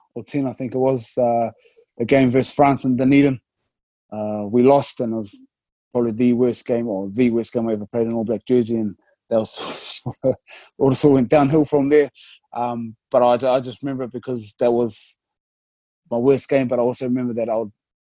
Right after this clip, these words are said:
promise myself I'll never, ever play like that again in an All Black jersey. Um, I got some awesome learnings and, um, awesome growth from that game.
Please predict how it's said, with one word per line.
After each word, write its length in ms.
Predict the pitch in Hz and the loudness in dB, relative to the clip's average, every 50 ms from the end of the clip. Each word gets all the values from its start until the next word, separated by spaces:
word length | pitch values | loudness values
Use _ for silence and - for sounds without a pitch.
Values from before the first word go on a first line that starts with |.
| _ _ _ _ _ _ _ _ | _ _ _ _ _ _ _ _
promise 300 | - 131 131 123 - - | -4 -4 -4 -4 -4 -8
myself 340 | 123 110 - 139 123 104 123 | -10 -8 -4 -4 -4 -4 -4
I'll 80 | 120 117 | -4 -2
never, 240 | 117 127 123 120 | 0 -2 -2 0
ever 220 | 127 135 117 120 - - | 0 -2 -2 -2 -8 -6
play 120 | 131 127 | -4 -2
like 160 | 123 123 120 | -2 -2 -2
that 100 | 120 117 | -2 -4
again 240 | 120 113 - 131 127 | -6 -4 -4 -4 -4
in 140 | 131 123 120 | -2 -4 -6
an 60 | 117 | -6
All 120 | 123 120 | -6 -4
Black 180 | 113 120 110 - | -2 -2 -4 -2
jersey. 380 | - 135 135 127 131 135 123 _ _ _ _ _ _ _ _ _ _ - | 2 2 2 2 2 -4 -6 _ _ _ _ _ _ _ _ _ _ -4
Um, 240 | 110 110 110 110 113 | -2 0 2 4 4
I 80 | 110 110 | 4 4
got 180 | 113 127 120 - _ _ - - | 4 2 2 0 _ _ -14 -10
some 260 | - - 120 117 131 | -4 -2 -2 0 4
awesome 400 | 151 143 143 131 - 143 131 131 | 4 4 4 4 4 2 4 6
learnings 420 | 139 143 143 143 143 139 135 123 | 6 6 6 6 6 4 4 0
and, 200 | 131 123 120 117 - _ _ _ _ _ _ _ _ - | -2 -4 -6 -6 -8 _ _ _ _ _ _ _ _ -6
um, 440 | 120 120 117 117 117 113 117 123 - - | -4 -2 0 0 2 0 0 -2 -2 2
awesome 400 | 147 143 135 - 143 131 123 117 | 4 4 4 4 2 0 0 2
growth 300 | - 139 139 143 127 - - - | 4 4 4 4 2 0 -6 -4
from 140 | 143 131 135 | -2 0 0
that 180 | 135 123 110 - | 0 -2 -2 -2
game. 380 | - 139 143 143 135 117 120 | -2 -2 0 -2 -4 -8 -10